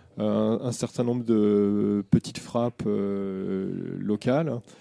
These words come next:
euh, sur fond donc de, de clientélisme et de, de, d'appui aux revendications, euh, religieuses, notamment musulmanes. Euh, voilà, donc c'est, c'est des faits qui ont été évoqués dans la presse nationale, y compris Marianne.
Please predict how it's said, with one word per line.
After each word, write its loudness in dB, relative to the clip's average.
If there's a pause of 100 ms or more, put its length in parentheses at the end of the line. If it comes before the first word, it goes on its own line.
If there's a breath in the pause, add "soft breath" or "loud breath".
(300 loud breath)
euh, -2
sur -8
fond -4
donc 0
de, 4
de 4
clientélisme -2
et -4
de, -2
de, 0
d'appui 2
aux 6
revendications, -2
euh, -2
religieuses, 0
notamment -4
musulmanes. -4 (600 soft breath)
Euh, 0 (320)
voilà, 2
donc -4
c'est, -2
c'est -6
des 0
faits 0
qui 0
ont 2
été -2
évoqués -2
dans 2
la 2
presse -6
nationale, -2
y -4
compris -8
Marianne. -2